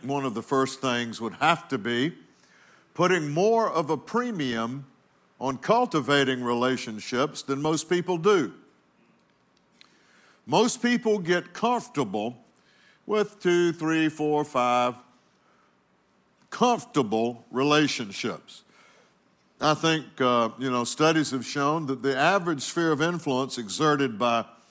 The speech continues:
uh, an individual is seven other people. I guess that would, you know, that would be where you maxed out your relationship.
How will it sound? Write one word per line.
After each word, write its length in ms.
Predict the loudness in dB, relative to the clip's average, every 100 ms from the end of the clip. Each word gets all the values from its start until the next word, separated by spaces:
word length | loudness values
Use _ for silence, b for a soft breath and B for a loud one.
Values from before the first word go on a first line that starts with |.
| b b b b _ -2
uh, 220 | -2 -4
an 160 | -4 0
individual 720 | 0 0 0 0 0 0 0
is 100 | 0
seven 320 | 2 2 2
other 200 | 0 -2
people. 480 | 0 0 0 -6 -4
I 100 | -6
guess 320 | -2 -2 -2
that 220 | 0 0
would, 180 | 0 -6 -10 b b b b b b b b -6
you 80 |
know, 320 | -2 0 -2 -6 -20 _ _ _
that 140 | -4 0
would 140 | 0
be 100 | 0
where 200 | 2 4
you 160 | 4 2
maxed 420 | 2 0 0 0
out 260 | 2 2 0
your 120 | -2
relationship. 840 | 0 0 0 -2 -8 -6 -4 -4